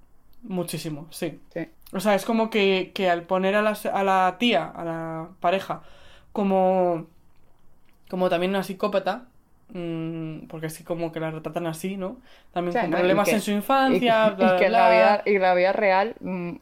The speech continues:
Speaker 2: no es, n-, n-, no es real. <laughs>
Speaker 1: No, no, no.
Speaker 2: Que,
Speaker 1: Y,
Speaker 2: que
Speaker 1: pero al, al ponerlo así, es como que literalmente insinúan que es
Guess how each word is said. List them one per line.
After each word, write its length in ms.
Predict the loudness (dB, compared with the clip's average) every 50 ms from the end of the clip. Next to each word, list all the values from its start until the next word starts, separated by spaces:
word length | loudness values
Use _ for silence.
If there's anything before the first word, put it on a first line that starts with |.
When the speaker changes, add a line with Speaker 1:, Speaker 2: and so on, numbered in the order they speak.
| _ -10
Speaker 2:
no 340 | -8 -6 -2 -2 0 0 2
es, 440 | 2 2 0 0 -2 -4 -6 -10 -12 -16 -18 -18 -12 -8
n-, 180 | -8 -8 -8 -8 -8
n-, 160 | -10 -10 -8 -10
no 280 | -6 -2 0 0 0
es 80 | 0 0
real. 340 | 0 0 2 0 0 -2 -4 _ -4
<laughs> 260 | -2 -2 -2 -2 -6 -10 -20 -20 -20 -20 -20 -20 -12 -6
Speaker 1:
No, 300 | -4 -2 -2 -4 -4 -8 -14
no, 240 | -12 -10 -8 -8 -8
no. 180 | -8 -10 -12 -16 -20 -20 -20 -20 -18 -6
Speaker 2:
Que, 260 | -2 0 2 2 2 2
Speaker 1:
Y, 40 | 2
Speaker 2:
que 300 | 2 2 2 0 -2 -2
Speaker 1:
pero 140 | 0 2 2
al, 160 | 2 2 0 -4
al 140 | -6 -6
ponerlo 320 | -4 -2 -2 0 2 2 0
así, 280 | 0 0 -2 -2 -2 -2
es 160 | -2 -4 -4
como 240 | -2 -2 0 0 0
que 100 | 0 0
literalmente 800 | 0 0 0 2 2 2 2 2 2 0 2 2 0 -2 -2 -6 -2
insinúan 760 | 0 0 0 0 0 -2 -2 0 0 2 2 4 2 2 0
que 300 | 0 0 0 2 2 0
es 300 | -2 -4 -6 -10 -12 -18